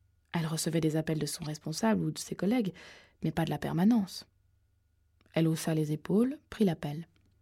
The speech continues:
Agent spécial Quincy ? » Et là, très loin, tout bas, comme un murmure dans le noir. «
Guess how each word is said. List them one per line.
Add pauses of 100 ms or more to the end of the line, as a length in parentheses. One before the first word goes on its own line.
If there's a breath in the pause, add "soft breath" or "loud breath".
(160)
Agent
spécial
Quincy ? » (1900)
Et
là, (1600)
très
loin, (1200)
tout
bas, (1400)
comme
un
murmure
dans
le
noir. «